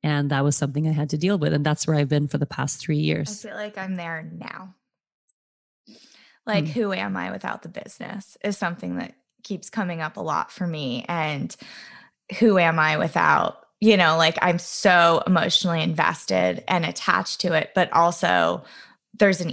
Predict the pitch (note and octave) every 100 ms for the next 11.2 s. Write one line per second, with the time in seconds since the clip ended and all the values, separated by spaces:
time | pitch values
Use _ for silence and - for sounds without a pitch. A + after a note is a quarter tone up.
0 | - E3+ F3 D#3 - E3+ - E3 D#3+ -
1 | - F#3 F3 - E3+ E3+ F3+ F#3+ F3+ E3
2 | E3 E3 - E3+ D#3 A3 - E3+ E3 D#3
3 | E3 E3 E3 D#3+ D#3 E3+ E3+ F3 A3 F3+
4 | D#3+ F3 D#3+ D#3 - - E3+ F3+ D#3 D#3
5 | - - - - G3 F#3 E3+ E3 E3+ D#3+
6 | D#3 D#3+ F3 D#3+ D#3+ - E3+ E3 D3+ -
7 | E3+ E3 E3 D#3 F3 - - - _ G3
8 | E3+ E3 D#3+ - G#3+ E3+ - F#3 D#2+ -
9 | - - E3 D3+ - F#2 F3 F#3 F3+ F#3
10 | F2+ D#3+ - E3 D#3+ C#3+ - - - E3+
11 | -